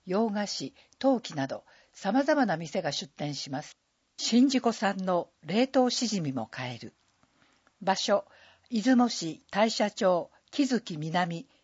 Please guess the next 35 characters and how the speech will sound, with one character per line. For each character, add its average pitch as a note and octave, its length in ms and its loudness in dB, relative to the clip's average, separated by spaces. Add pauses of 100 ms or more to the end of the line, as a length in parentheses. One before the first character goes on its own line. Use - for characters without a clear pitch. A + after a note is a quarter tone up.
(120)
千 C#4+ 260 4
三 G3+ 300 0
百 D#3 240 -6
四 F3+ 240 2
十 C3+ 220 -8
四。 C#3 240 -6 (1040)
日、 - 320 -2 (400)
毎 A3+ 260 2
月 A#3+ 260 -4
第 A3+ 280 6
四 A#3+ 100 4
日 G3 400 -4
曜、 D#3 300 0 (500)
十 G#3 220 4
二 A3+ 140 4
月 G3+ 280 -2
は C#3+ 300 0
第 G#3 200 4
三 G#3 280 0
日 F3+ 320 -8
曜 C#3+ 240 -2 (380)
の G3 200 2 (280)
八 A3+ 280 -4
時 C#4 120 2
三 A3+ 260 2
十 A#3 120 0
分 E3+ 300 -8
か D#3+ 140 -2
ら D3 240 -2
十 G#3 240 2
一 B3 200 -2
時 E3 80 -4
三 D#3+ 280 -4
十 D3 160 -10
分。 G2+ 320 -14